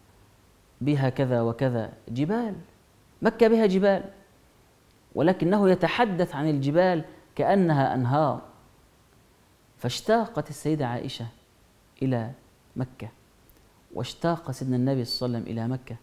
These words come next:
ثم قالت له: "يا أصيل، قف، انتظر، كفاية، دع القلوب تقر قرارها"،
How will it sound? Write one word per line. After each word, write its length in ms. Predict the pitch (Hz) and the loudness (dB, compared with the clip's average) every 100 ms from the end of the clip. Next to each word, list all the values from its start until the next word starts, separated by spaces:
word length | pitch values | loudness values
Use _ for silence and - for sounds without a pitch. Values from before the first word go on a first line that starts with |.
| _ _ _ | _ _ _
ثم 240 | - 131 | -4 -2
قالت 460 | 123 - 139 131 127 | -2 -2 -4 -4 -4
له: 280 | 127 120 120 | -6 -6 -8
"يا 160 | 127 - | -10 -10
أصيل، 400 | - 165 160 - - _ _ _ _ _ _ _ _ _ _ - | -6 -4 -4 -8 -16 _ _ _ _ _ _ _ _ _ _ -4
قف، 340 | 170 - - - _ _ _ _ _ _ _ _ _ _ _ 139 | -4 -4 -18 -20 _ _ _ _ _ _ _ _ _ _ _ -4
انتظر، 520 | 123 175 170 127 - - _ _ _ _ _ _ _ _ _ _ | 2 2 4 2 0 -20 _ _ _ _ _ _ _ _ _ _
كفاية، 520 | - 123 175 185 139 110 - - _ _ _ _ _ _ _ | -8 0 4 4 4 -2 -14 -20 _ _ _ _ _ _ _
دع 320 | 123 135 160 147 | -4 2 2 2
القلوب 840 | 131 - - 131 143 131 127 123 135 _ _ _ _ _ | -2 -4 -4 0 0 0 -2 -6 -10 _ _ _ _ _
تقر 400 | 120 - 160 143 | -18 -4 -2 0
قرارها"، 640 | 123 - 113 107 123 117 | -2 -6 -6 -4 -4 -6